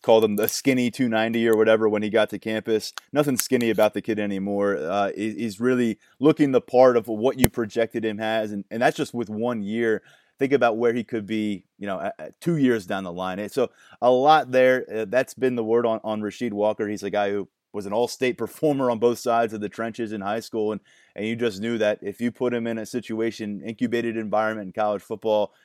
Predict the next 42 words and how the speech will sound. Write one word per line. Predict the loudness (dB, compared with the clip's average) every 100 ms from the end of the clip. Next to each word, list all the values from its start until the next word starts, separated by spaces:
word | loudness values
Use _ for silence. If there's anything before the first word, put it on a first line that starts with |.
| _
to | -4
focus | 0 0 -2 -4
on | -4 -2 -4
offensive | -6 -8 -12 -8
tackle | -2 -2 0 -2 -4
and, | -8 -12
and | -12 -12 -2
let | -2 0
your | -2 -2
group | -6 -2 -2 -2 0
led | 2 4
by | 4
Dwight | 2 0 0 2
Galt | 2 2 0
put | -4
in | -2
that | -2 0
work, | 2 2 0 _ _ _
this | 2 2 4
was | 0
what | 0 0
you | 2
thought | 4 4
could | 2
happen. | 2 2 2
And | 0 0
I'm | 2
with | 2 2
you, | 0 -2 -4 _ _
uh, | -2 0
at | 2 2
this | 2 0
point. | -2 -2 -2
I, | -6 -6
I | -6
think, | -4 -4 -4 -4
you | -2
know, | 0 -2
if | -4
he | -2 0
comes | 2 0 2
through, | 4 4